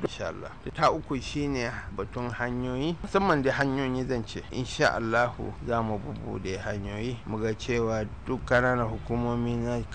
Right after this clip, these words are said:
eh, cikin jihar nan sun haɗu da babban birnin jiha da kuma manya-manyan garuruwa an hahaɗa, eh, ta. Kuma ba abin da muke bukata a Borno fiye da zaman lafiya.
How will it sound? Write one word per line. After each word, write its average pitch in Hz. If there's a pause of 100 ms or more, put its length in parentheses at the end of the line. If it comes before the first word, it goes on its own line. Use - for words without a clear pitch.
(180)
eh, 85
cikin 107
jihar 117
nan 120 (120)
sun 135
haɗu 107 (100)
da 98 (180)
babban 98 (180)
birnin 104
jiha 104 (120)
da 107
kuma 117
manya-manyan 104
garuruwa 110
an 104
hahaɗa, - (160)
eh, 71
ta. 110
Kuma 151
ba 185
abin 208
da 180
muke 160
bukata 135
a 123
Borno 120
fiye 117
da 113
zaman 101
lafiya. 95